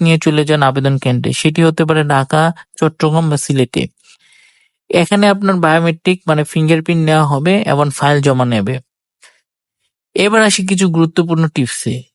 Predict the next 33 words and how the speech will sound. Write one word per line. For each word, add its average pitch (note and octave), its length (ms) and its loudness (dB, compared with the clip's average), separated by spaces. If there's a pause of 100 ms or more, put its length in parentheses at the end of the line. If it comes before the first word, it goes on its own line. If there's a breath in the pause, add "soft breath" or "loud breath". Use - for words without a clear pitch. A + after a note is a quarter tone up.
(120)
যেগুলো E3+ 380 2
আপনার F3 220 0
ভিসা D#3 280 0
পাওয়ার E3 300 0
সম্ভাবনা D#3+ 420 0
বাড়িয়ে C#3+ 320 0
দিতে C3 220 -2
পারে। - 240 -2 (600 soft breath)
মিথ্যা F#3 380 2
ডকুমেন্টস E3+ 480 0
দিবেন B2 220 0
না, A#2 160 2
ধরা, D3 280 2
ধরা D#3+ 260 2
পড়লে F#3 280 0
শুধু F3+ 240 0
ভিসা D#3+ 300 2
নয়, D3 220 2
ভবিষ্যতেও D3+ 640 0
সম-, D3+ 340 -2
তো A3+ 80 0
অ্যাম্বিশাস F#3 640 2
প্ল্যান E3 320 0
করবেন C3+ 320 0
না। B2 140 -4
সাত D#3 280 0 (120)
থেকে F3+ 180 0
দশ D3+ 300 2
দিনের D#3+ 200 2
সিম্পল E3 460 0 (560 loud breath)
প্ল্যানই E3 360 2
যথেষ্ট। D#3 440 0 (640)
ফিনান্স F#3+ 400 2